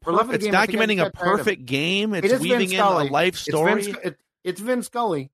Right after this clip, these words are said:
Speaker 1: calling the game, as I recall,
Speaker 2: Clear the
Speaker 1: so.
Speaker 2: mechanism.
Speaker 1: Yeah, I just, <laughs> I don't know. But, yeah, I like, uh, Draft Day might be, like, if there is a poster child film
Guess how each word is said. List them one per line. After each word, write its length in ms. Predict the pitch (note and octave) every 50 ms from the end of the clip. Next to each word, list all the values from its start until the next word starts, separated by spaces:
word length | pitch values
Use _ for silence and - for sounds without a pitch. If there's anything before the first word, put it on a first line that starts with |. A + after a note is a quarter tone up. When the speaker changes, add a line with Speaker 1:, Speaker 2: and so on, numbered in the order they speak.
| _ _ _ _
Speaker 1:
calling 260 | _ E3 E3 E3+ E3+ E3
the 60 | D#3+
game, 300 | D#3+ F3 F3 D#3+ B2+ A#2+
as 120 | A#2+ - B2
I 40 |
recall, 120 | A#2 G#2+ A2
Speaker 2:
Clear 300 | C3 C#3 D3 D#3+ E3 D#3
the 100 | D3+ D3
Speaker 1:
so. 60 | C#3+
Speaker 2:
mechanism. 760 | C#3 C#3 C3+ - C3 A#2 G2+ F#2+ F#2 E2+ E2+ D#2 D#2 D#2 C#2+ _ _ _ _ _ _ _
Speaker 1:
Yeah, 200 | - G#2+ G2+ F#2+ F#2
I 360 | F2+ E2 E2+ F#2+ G2+ - - _
just, 260 | - F2 E2+ - - _ -
<laughs> 1040 | - - _ _ - - _ _ - - _ _ _ _ _ _ _ _ _ _
I 180 | - F#2+ F#2 F2
don't 200 | D#2+ D2 D2+ D2
know. 240 | D2 D2+ D2+ D#2 - _ -
But, 140 | C3 C#3+ C#3+
yeah, 180 | F3 F3+ F3 D#3+
I 200 | - C3 D3+ F3+
like, 440 | E3+ D3 C3+ C#3 C#3+ C#3 - _ -
uh, 220 | C3 A#2+ A2+ G#2 - _ _ _ _ _ _
Draft 340 | - C#3+ D3 E3 G3 G3+ -
Day 160 | F3 D#3+ C#3+ B2+
might 380 | A#2+ A#2+ B2 C3 C#3+ C#3 _
be, 360 | _ B2+ A#2 A#2 A#2+ C3 C#3+ A2+ -
like, 260 | A#2 A#2 A#2+ A#2 -
if 140 | A2+ - _
there 240 | A#2+ A#2 B2 C3 C3+
is 200 | C#3 B2 G#2 A2+
a 420 | A#2+ G#2+ G#2 G2+ F#2+ F#2+ F#2+ F2+ - _ _ _ _ _ _ _ _ _
poster 460 | _ - C#3+ D3+ C#3+ C#3+ - - D#3+ C3
child 500 | - - C3+ C3 C3 B2+ C3 C3 A#2 -
film 520 | - - A2 G2+ G2+ A2 A#2+ C3+ C#3